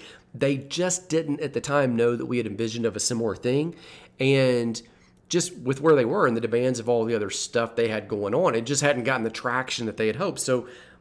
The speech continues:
they, they were gonna pause for a bit. Now, we had no idea they were even doing that and what they were thinking.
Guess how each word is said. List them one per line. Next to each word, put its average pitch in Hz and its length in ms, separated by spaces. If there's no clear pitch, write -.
they, 147 100
they - 240
were 170 140
gonna 135 180
pause 127 640
for 107 140
a 92 40
bit. 92 360
Now, 117 160
we 139 220
had 190 240
no 127 160
idea 110 600
they 131 220
were 123 360
even 107 540
doing 151 360
that - 380
and 131 180
what 131 240
they 151 160
were 139 160
thinking. 90 600